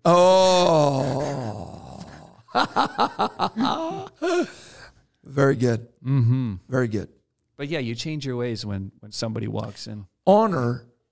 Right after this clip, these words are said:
Speaker 1: requires a willingness. H-, how do I know if I'm honoring someone? Am I willing to accommodate them?
Speaker 2: Yeah.
Speaker 1: Am I willing to adjust
Speaker 2: Mm-hmm.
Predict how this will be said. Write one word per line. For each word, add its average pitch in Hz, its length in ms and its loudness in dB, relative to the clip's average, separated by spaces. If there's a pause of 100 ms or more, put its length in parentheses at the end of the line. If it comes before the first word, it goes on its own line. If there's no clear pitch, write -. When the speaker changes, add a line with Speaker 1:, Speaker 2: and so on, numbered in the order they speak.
(280)
Speaker 1:
requires 147 880 2
a 131 140 0
willingness. 175 1040 -2 (1000)
H-, 139 180 2
how 214 140 2
do 285 120 0
I 226 80 2
know 170 260 0
if 131 100 -4
I'm 131 180 -4
honoring 117 480 -4
someone? 123 380 -10
Am 113 160 -2
I 110 100 -2
willing 131 380 -6
to 120 100 -14
accommodate - 580 -14
them? - 180 -20 (1160)
Speaker 2:
Yeah. 151 160 -6 (640)
Speaker 1:
Am 113 120 0
I 117 60 2
willing 160 540 0 (320)
to 165 120 2
adjust 127 840 -4 (1300)
Speaker 2:
Mm-hmm. 131 260 -2